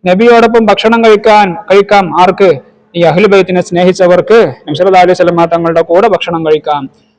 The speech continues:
ആരാണ് അഹ്ലുബൈത്ത്? നമ്മൾ പറഞ്ഞു, അഹ്ലുബൈത്ത് നബി സല്ലല്ലാഹു അലൈഹി വസല്ലം തങ്ങളുടെ ഭാര്യമാർ, സന്താനങ്ങൾ, അവിടുത്തെ മുഅ്മിനുകളായ അടുത്ത കുടുംബങ്ങൾ എന്നിവരാണ് അഹ്ലുബൈത്ത്. അപ്പോൾ ഇത്രയും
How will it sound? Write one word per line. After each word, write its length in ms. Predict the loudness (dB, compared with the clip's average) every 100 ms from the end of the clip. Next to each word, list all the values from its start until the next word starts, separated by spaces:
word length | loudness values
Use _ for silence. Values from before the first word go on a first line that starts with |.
| -2
ആരാണ് 300 | 0 2 0
അഹ്ലുബൈത്ത്? 480 | -2 0 0 0 -2
നമ്മൾ 160 | 0 0
പറഞ്ഞു, 280 | 2 0 -4
അഹ്ലുബൈത്ത് 520 | -4 -2 -2 0 0
നബി 440 | -2 -6 _ -8
സല്ലല്ലാഹു 300 | -2 2 2
അലൈഹി 160 | 2 0
വസല്ലം 240 | -2 -2
തങ്ങളുടെ 300 | -4 -4 -2
ഭാര്യമാർ, 500 | 0 0 0 -2 -4
സന്താനങ്ങൾ, 680 | -4 -2 0 0 0 -2 -2
അവിടുത്തെ 260 | -2 -4
മുഅ്മിനുകളായ 800 | -6 -6 -4 -6 0 0 2 -2 -6 -16 _ -4
അടുത്ത 300 | -2 0 0
കുടുംബങ്ങൾ 600 | 2 0 0 0 0 -2
എന്നിവരാണ് 600 | -2 0 0 2 0 -2 -4 -6 -12 _ _ -8
അഹ്ലുബൈത്ത്. 1080 | -4 0 0 2 0 0 0 0 2 2 2 -2 -14 _ _ _ _ _ _ _ -8
അപ്പോൾ 300 | -2 0 0
ഇത്രയും 600 | 0 0 2 0 -4